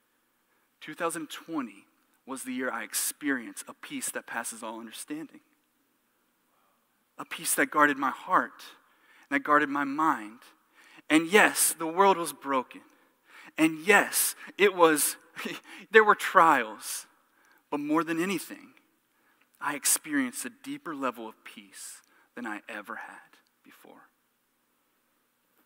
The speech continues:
As Mary and Joseph held that baby in their hands, little did they know that that baby held the world in his.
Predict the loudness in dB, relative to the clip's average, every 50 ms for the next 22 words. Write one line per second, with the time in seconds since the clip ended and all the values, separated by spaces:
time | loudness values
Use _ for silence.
0 | _ _ -12 -12 -8 -4 -2 0 2 2 2 2 0 -2 -4 -4 -6 -4 -6 -8
1 | -8 -10 -10 -8 -6 -6 -6 -6 -8 -10 -10 -8 -8 -8 -8 -8 -8 -10 -10 -10
2 | -10 -12 -12 -12 -12 -10 -10 -10 -10 -12 -12 -14 -18 -18 -18 -18 -20 -20 -20 -20
3 | _ -20 -20 -20 -20 -20 _ -16 -8 -6 -4 -4 -4 -6 -6 -8 -6 -6 -6 -6
4 | -6 -6 -8 -10 -12 -12 -14 -14 -8 -6 -6 -6 -6 -6 -8 -6 -6 -6 -8 -10
5 | -14 -18 -18 _ -20 -20 -20 _ _ _ -14 -12 -12 -10 -12 -12 -16 -16 -14 -14
6 | -12 -10 -10 -10 -10 -10 -12 -14 -14 -16 -16 -16 -16 -18 -18 -18 -20 -20 -20 -20
7 | -20 -20 -20